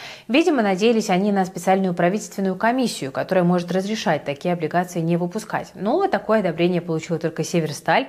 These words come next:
а остальным придётся таки срочно облигации выпускать. Мы видим, что в последнюю неделю компании буквально зашевелились под, э, дедлайн.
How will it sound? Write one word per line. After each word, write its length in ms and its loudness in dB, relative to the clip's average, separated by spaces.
а 120 -4
остальным 440 0
придётся 500 -2
таки 300 -4
срочно 680 -6
облигации 800 -4
выпускать. 560 -6
Мы 360 6
видим, 480 0
что 480 4
в 60 -8
последнюю 440 2
неделю 640 2
компании 760 0
буквально 580 0
зашевелились 720 -2
под, 360 -2
э, 160 2
дедлайн. 540 0